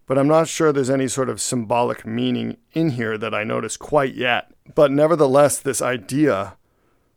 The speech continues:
of the fallen woman, we've seen it in other books, specifically Madame Bovary. She has a tragic end, and so too does Anna Karenina.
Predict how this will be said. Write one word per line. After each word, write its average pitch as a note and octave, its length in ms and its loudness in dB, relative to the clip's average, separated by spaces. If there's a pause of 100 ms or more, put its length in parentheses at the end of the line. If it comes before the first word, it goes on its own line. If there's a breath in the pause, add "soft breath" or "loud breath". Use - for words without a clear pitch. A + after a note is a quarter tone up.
of A#2+ 140 -6
the C3+ 100 -6
fallen C#3 600 0
woman, A#2+ 560 -2
we've B2 160 -6
seen E3+ 340 2
it D#3+ 140 0
in C#3 100 -2
other B2+ 260 -2
books, - 720 -2
specifically E3 640 -2
Madame C3+ 380 2
Bovary. A#2+ 640 -4 (340)
She C#3+ 200 -4
has C3+ 140 0
a C3 60 0
tragic B2+ 560 -4
end, A#2+ 300 -2
and A2 120 -8
so D#3 240 0
too D3+ 280 0
does A#2+ 260 -4
Anna C3+ 240 -4
Karenina. A#2+ 640 -4